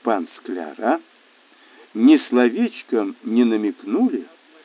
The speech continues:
что есть и другая возможность, что мы выдавать вас не станем, потому что рассчитываем найти через вас подходы к джинну. Вслух вы этого не сказали,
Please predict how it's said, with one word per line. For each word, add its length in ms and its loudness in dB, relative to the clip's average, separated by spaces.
что 160 2
есть 320 6
и 60 -4
другая 500 -2
возможность, 580 -12
что 280 2
мы 380 4
выдавать 600 -4
вас 200 -4
не 120 -10
станем, 440 -4
потому 320 -2
что 200 -2
рассчитываем 920 -2
найти 480 -4
через 360 -8
вас 260 -2
подходы 560 -4
к 80 -8
джинну. 480 -8
Вслух 380 2
вы 120 2
этого 520 0
не 160 -2
сказали, 580 -2